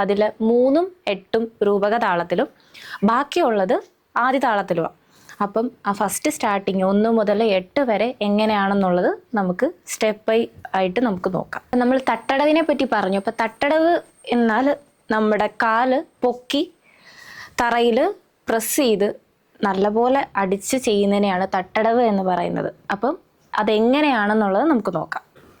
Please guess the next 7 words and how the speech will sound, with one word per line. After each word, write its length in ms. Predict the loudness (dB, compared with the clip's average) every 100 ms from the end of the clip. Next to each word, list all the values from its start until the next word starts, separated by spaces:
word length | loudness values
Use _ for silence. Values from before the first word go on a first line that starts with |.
| _ _ _ _ _ -20 -20 -20 -20 -20 -8
അപ്പം 220 | -2 -2 -2 -4 -2 0
ആദ്യം 300 | 0 0 -2 -6 _ _ _ -6 -2
സമത്തിൽ 340 | 0 0 0 2
നിന്നിട്ട് 280 | 0 0 -2 -4 -2
പിന്നെ 200 | 0 2 2
അരമണ്ഡലത്തിലോട്ട് 760 | 0 2 0 0 0 0 0 0
വരുക. 240 | 2 2